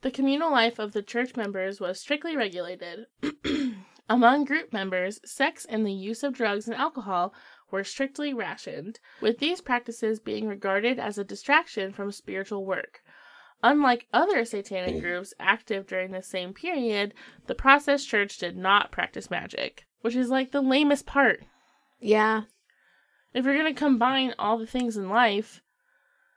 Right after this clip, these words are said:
Speaker 1: like, if you're just gonna be a Satanist, what are you gonna, what are you doing?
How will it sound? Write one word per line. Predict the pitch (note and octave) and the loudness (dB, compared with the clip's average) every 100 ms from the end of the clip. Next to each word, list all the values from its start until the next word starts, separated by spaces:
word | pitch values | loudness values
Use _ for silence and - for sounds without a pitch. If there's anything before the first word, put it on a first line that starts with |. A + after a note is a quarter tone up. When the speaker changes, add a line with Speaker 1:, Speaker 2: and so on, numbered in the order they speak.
| _ _ _ _ | _ _ _ _
Speaker 1:
like, | A3+ A3 A3 | 4 4 2
if | G#3 | 0
you're | A#3 | 2
just | B3+ C4 | 0 0
gonna | C#4+ A#3+ | 2 2
be | G#3+ A3+ | 0 -2
a | A3+ | 0
Satanist, | A#3+ A3 F3 F3+ - | 0 -2 -4 -4 -2
what | A3+ | -2
are | |
you | G#3+ | -2
gonna, | G3 | -2
what | A3+ | 0
are | B3+ | 0
you | A#3+ | 2
doing? | C4+ F3+ - | 2 0 -2